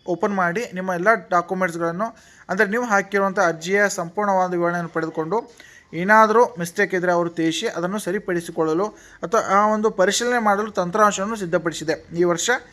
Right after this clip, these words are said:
ಕಾಲೇಜಿನವರು ಈ ರೀತಿ ಒಂದು ಕಾಲೇಜಿನವರಿಗೆ ಲಾಗಿನ್ ಕೊಡುವ ವಿನೂತನ ಒಂದು ವಿಧಾನವನ್ನು ಸಿದ್ಧಪಡಿಸಿದ್ದಾರೆ. ಅದರಂತೆ ಅಭ್ಯರ್ಥಿಗಳು ಬಿ ಯು ಕಚೇರಿಗೆ, ಅಂದರೆ ಬ್ಲಾಕ್ ಎಜುಕೇಷನ್ ಆಫೀಸರ್,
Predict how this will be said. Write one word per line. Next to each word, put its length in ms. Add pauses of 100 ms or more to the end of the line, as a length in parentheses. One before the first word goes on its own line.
(340)
ಕಾಲೇಜಿನವರು 760
ಈ 240
ರೀತಿ 240
ಒಂದು 480
ಕಾಲೇಜಿನವರಿಗೆ 600
ಲಾಗಿನ್ 340
ಕೊಡುವ 200 (400)
ವಿನೂತನ 380 (280)
ಒಂದು 460 (1120)
ವಿಧಾನವನ್ನು 460
ಸಿದ್ಧಪಡಿಸಿದ್ದಾರೆ. 920 (640)
ಅದರಂತೆ 380
ಅಭ್ಯರ್ಥಿಗಳು 640
ಬಿ 160
ಯು 140
ಕಚೇರಿಗೆ, 720
ಅಂದರೆ 300
ಬ್ಲಾಕ್ 360
ಎಜುಕೇಷನ್ 400
ಆಫೀಸರ್, 400